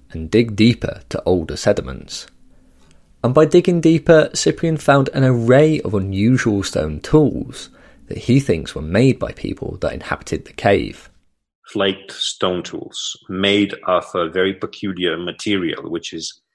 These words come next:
Speaker 2: recrystallized green limestone. So they searched for this particular kind of stone around the cave, and they consistently picked the greenish variety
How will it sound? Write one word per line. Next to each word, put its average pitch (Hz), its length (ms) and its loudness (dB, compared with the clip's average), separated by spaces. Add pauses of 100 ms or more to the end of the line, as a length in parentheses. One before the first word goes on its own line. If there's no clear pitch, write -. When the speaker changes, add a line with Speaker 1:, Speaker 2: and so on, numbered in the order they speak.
Speaker 2:
recrystallized 104 1200 2 (340)
green 104 400 0
limestone. 90 720 -2 (640)
So 98 160 -6
they 98 200 -2
searched - 720 0
for 92 260 -2
this 104 180 -2
particular 104 640 -4 (100)
kind 101 240 -4
of - 60 -12
stone 92 720 -4
around 87 340 -4
the 85 60 -8
cave, 87 460 -4 (100)
and 92 180 -8
they 95 240 -6 (200)
consistently 113 760 -4
picked - 440 -8
the 95 80 -6
greenish 104 420 -4
variety 92 680 -4